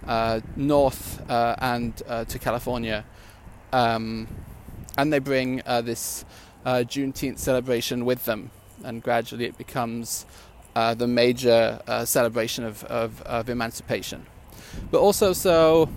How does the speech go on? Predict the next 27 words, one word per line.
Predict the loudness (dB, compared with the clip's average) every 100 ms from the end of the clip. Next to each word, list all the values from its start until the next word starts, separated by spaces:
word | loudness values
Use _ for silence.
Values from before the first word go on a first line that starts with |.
| -6
uh, | 2 4 4 0 -6 -16 -16 -14 -14 -12 -10 0
Reconstruction, | 0 2 0 0 0 0 -2 0 -2 -4 -4 6
uh, | 8 8
sorry, | 8 6 6
re-, | 6
restoration, | 6 6 6 4 4 0 -6
Reconstruction? | -4 -2 0 2 2 0 0
Restoration? | 2 2 4 2 2 -2 -4 -14 -8 2
Reconstruction. | 4 4 0 0 0 -2 -2 -2 -4
<laughs> | -2
Reconstruction | -2 0 -4 -2 -4 -4 -2
lasts | 0 0 -4 -8
until | -6 -6 -4 -2
nineteen | -2 -2 -2
seventy-seven, | 0 0 -2 0 0 0
so | -2
this | 0
is | -2
a |
period | -2 2 4 4
of | 2 -2
occupation, | -4 -2 0 2 2 -2 -2 -4 -12 -20 -18 0
uh, | 4 6 6 4
in | 2 2
the |
South | 2 4 6 4 0 4
by, | 8 8 6 4